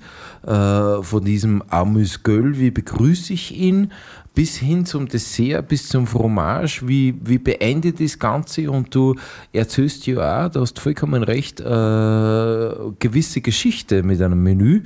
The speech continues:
Und da sind auch Sachen dabei, die nicht so schön sind. Jetzt kann ihm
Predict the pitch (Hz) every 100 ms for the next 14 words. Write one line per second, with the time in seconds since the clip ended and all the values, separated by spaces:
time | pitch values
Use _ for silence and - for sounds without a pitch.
0 | - - - - 107 - 110 131 143 -
1 | 139 - - 147 139 127 107 104 107 107
2 | 107 85 87 120 180 - 156 165 175 180
3 | 226 262 - _ _ - - - - 120
4 | - 135 131 139 139